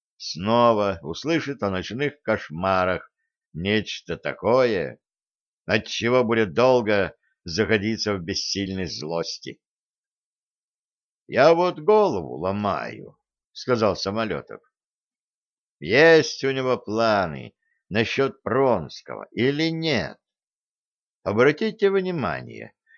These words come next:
ночное происшествие выглядит так, словно он, не стремясь причинить ущерб ни людям, ни скотине, попросту преградил им дорогу в село, да этим и ограничился».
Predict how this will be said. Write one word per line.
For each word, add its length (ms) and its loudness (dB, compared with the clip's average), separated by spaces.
ночное 580 2
происшествие 880 2
выглядит 680 0
так, 360 0
словно 520 4
он, 380 2
не 160 -2
стремясь 540 0
причинить 640 -6
ущерб 560 -2
ни 160 -2
людям, 500 0
ни 100 -2
скотине, 760 -8
попросту 640 2
преградил 640 2
им 160 -2
дорогу 520 2
в 80 -14
село, 580 -4
да 180 -4
этим 480 -2
и 40 4
ограничился». 1160 0